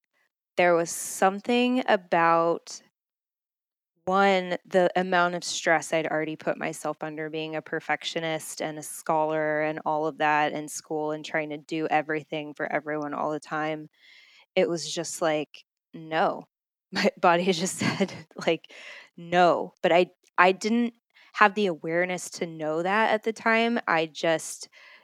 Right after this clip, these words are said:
judged the shit out of myself and was like, "What the fuck is wrong with you? Why can't you do this?" And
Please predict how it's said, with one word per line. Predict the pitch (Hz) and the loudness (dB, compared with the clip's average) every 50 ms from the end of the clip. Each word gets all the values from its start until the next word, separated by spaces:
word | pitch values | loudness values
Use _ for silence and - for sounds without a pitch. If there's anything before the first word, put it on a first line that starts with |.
| _ _ _ 156 | _ _ _ _
judged | - - - 185 170 160 165 165 160 165 165 170 165 - - _ _ | -10 -4 2 4 4 4 4 2 -4 -10 -8 -6 -6 -6 -6 _ _
the | - 165 | -6 -6
shit | - - - - - - - 170 156 - | -4 -4 -4 -6 -2 2 2 2 4 2
out | - 156 151 156 | 2 0 0 0
of | 151 | -2
myself | 151 156 165 165 - - 151 147 143 - - - | -4 -6 -6 -4 -2 0 0 0 0 -2 -6 -8
and | - 160 156 156 | -8 -8 -6 -6
was | 156 160 160 - | -8 -8 -6 -2
like, | 170 156 160 156 - - - _ _ - | -2 0 0 0 -4 -8 -16 _ _ -12
"What | 160 151 151 151 160 160 156 - - | -12 -12 -8 -2 0 2 2 2 0
the | 190 - | -6 -4
fuck | - 196 196 - | -4 -4 -2 -2
is | 208 202 180 180 | -4 -2 0 0
wrong | 170 160 156 151 | 0 0 0 -2
with | 151 160 - - | -6 -10 -8 -8
you? | 165 156 160 160 156 | -6 -4 -4 -4 -4
Why | 147 151 139 147 | -4 -4 -6 -6
can't | - - - 175 160 - | -6 -8 -10 -10 -8 -8
you | 170 175 170 | -8 -8 -10
do | - - 156 156 156 | -8 -6 -4 -4 -2
this?" | 151 156 151 156 151 - - - - _ - - - - - - _ _ _ _ _ _ - | -2 -2 -2 -4 -6 -8 -14 -16 -18 _ -20 -20 -20 -20 -20 -20 _ _ _ _ _ _ -6
And | 175 165 160 160 156 156 151 151 151 151 151 | -4 -2 -2 -2 -2 -2 -4 -4 -6 -10 -14